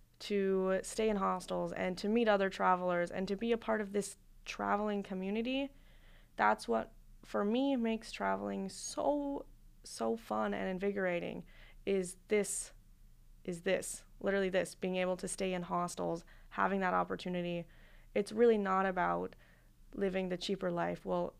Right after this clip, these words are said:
<laughs> it's great that it's cheaper, but it's great that it's available, and it's so freaking fun to stay in hostels. So even if staying in a hostel is not something that you think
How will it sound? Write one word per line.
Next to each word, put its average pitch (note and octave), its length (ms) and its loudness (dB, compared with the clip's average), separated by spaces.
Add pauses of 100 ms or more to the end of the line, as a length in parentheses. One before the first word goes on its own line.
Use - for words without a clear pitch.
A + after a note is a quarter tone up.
(120)
<laughs> A3 460 -8
it's G#3 140 0
great C#4 340 6
that G3 120 6
it's F#3 180 -2
cheaper, A3+ 400 0
but F#3+ 180 2
it's F#3+ 180 -4 (220)
great A3+ 520 0
that G3+ 140 0
it's F#3+ 400 -6 (160)
available, F3+ 640 0
and F3+ 140 -4
it's F3+ 180 -6
so G3 680 -2 (220)
freaking F3 380 -6
fun E3 440 -2 (600)
to G3 80 -4
stay F3+ 240 -2
in F3 80 -2
hostels. F3 800 -4
So F#3 640 0 (340)
even C#4 240 0
if C4+ 160 2 (100)
staying A#3+ 400 0
in A#3+ 80 2
a A3+ 60 2
hostel A3 360 0
is G3+ 100 -2
not G3+ 220 -2
something G3+ 260 -2
that F#3+ 220 -2
you G#3 280 -2
think G#3 380 -4